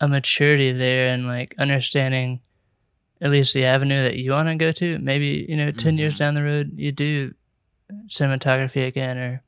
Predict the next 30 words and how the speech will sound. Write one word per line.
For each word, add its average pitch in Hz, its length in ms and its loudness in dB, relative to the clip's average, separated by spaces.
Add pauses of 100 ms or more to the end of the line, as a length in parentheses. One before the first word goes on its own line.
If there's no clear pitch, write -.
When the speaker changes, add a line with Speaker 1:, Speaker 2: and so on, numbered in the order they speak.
(840)
Speaker 1:
you 143 380 -4
switch - 360 0
over 139 160 0
to 131 100 -4
cam 135 320 0
opping 131 560 -2
or 127 140 -4
whatever 131 300 0
it 127 60 -6
might 127 240 -6
be. 135 300 -2 (760)
But - 340 2 (420)
you 160 140 -2
found 139 460 2
your 131 320 0
way 135 320 4
to - 160 -6
progress, 131 720 -2
and 135 120 -4
I 131 60 -4
think 135 220 -4
that's 127 240 -2
really 127 240 -4
cool. 135 420 -4 (640)
And 131 440 -2
I 147 60 0
wanted 156 240 0
to 139 180 -6
talk 143 220 0
about 131 480 -2